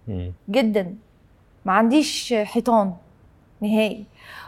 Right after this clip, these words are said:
Speaker 2: ولكن أنا بكون حريصة أنا دايرتي مين؟ وأنا في دايرة عاملة إزاي؟ هل هي شبهي؟ طب هل هي بتضيف لي؟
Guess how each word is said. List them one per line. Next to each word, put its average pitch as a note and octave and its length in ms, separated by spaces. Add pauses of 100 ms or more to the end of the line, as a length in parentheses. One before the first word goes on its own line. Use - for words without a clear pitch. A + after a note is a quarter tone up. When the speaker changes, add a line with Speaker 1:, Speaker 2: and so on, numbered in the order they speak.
Speaker 2:
ولكن D#4 300
أنا D#4+ 240
بكون D#4+ 360
حريصة D#4+ 720 (140)
أنا C#4 360 (240)
دايرتي B3 500
مين؟ F#3 280 (840)
وأنا A#3+ 340
في - 180
دايرة B3+ 300
عاملة A3+ 280
إزاي؟ G3 380
هل D4+ 60
هي F#4 160
شبهي؟ C#4+ 380 (1120)
طب G#3 140
هل C4 140
هي D#4+ 140
بتضيف B3 360
لي؟ B3+ 160